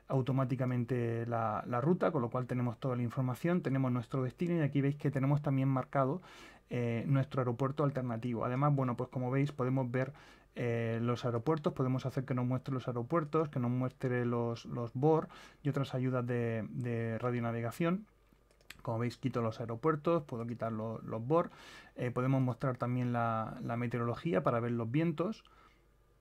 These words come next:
eh, para ver también las nubes. Podemos ver también que es importante cuando volamos conectados para ver la,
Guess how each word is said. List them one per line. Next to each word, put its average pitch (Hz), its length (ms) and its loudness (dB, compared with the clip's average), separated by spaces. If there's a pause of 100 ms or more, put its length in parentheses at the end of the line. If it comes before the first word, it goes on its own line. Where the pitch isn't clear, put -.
(720)
eh, 120 200 -2
para 120 180 2
ver 123 140 2
también 120 260 0
las 117 120 0
nubes. 165 280 4
Podemos 156 300 2
ver 156 140 0
también 151 300 6
que 147 100 2
es 147 100 -2
importante 135 500 2
cuando 123 240 0
volamos 135 300 2
conectados 147 640 2
para 120 220 0
ver 127 120 0
la, 113 420 0